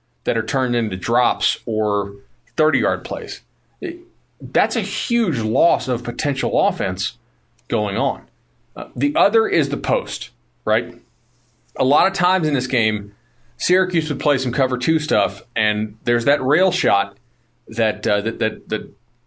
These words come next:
they don't think Florida State can hit. But Florida State also has an opportunity to hit multiple post shots in this game. And Hornibrook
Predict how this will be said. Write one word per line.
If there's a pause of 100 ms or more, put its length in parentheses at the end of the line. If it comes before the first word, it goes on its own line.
they
don't
think
Florida
State
can
hit. (280)
But
Florida
State
also
has
an
opportunity
to
hit
multiple
post
shots
in
this
game. (320)
And
Hornibrook